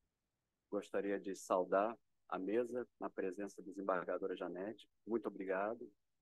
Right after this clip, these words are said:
E saudar também a palestrante, doutora Fátima, excelente palestra, muito esclarecedora.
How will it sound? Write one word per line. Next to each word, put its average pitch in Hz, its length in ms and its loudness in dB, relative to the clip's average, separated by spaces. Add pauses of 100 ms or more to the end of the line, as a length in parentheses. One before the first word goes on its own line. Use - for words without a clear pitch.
(600)
E 110 80 -4
saudar 104 520 4 (300)
também 98 420 -2 (540)
a 92 380 -6
palestrante, 101 760 -4 (680)
doutora 92 500 2
Fátima, 107 500 0 (300)
excelente - 400 -2
palestra, 107 580 -4 (280)
muito 104 180 2
esclarecedora. 98 840 2